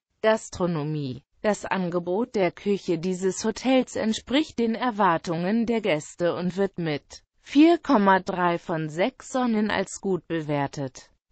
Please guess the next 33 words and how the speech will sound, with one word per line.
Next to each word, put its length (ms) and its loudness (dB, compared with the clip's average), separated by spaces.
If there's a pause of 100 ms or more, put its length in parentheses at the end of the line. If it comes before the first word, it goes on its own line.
Zimmer. 580 0 (140)
Für 200 2
die 160 0
zufriedenstellenden 1400 0
Zimmer 500 0
in 180 -2
diesem 420 -2
Hotel 720 0
vergeben 580 -2
die 180 0
Gäste 520 2
vier 320 -2
Komma 440 -4
zwei 460 0
von 320 -4
sechs 380 -4
Sonnen. 440 -2 (160)
Sprechen 680 -4
Sie 180 0
am 180 -2
besten 560 -2
mit 140 -2
Ihrem 320 0
Reiseveranstalter 1500 0
oder 260 0
rufen 460 -2
Sie 240 -6
direkt 480 0
beim 340 0
Hotel 460 -2
an, 440 0
um 140 -2
nähere 760 2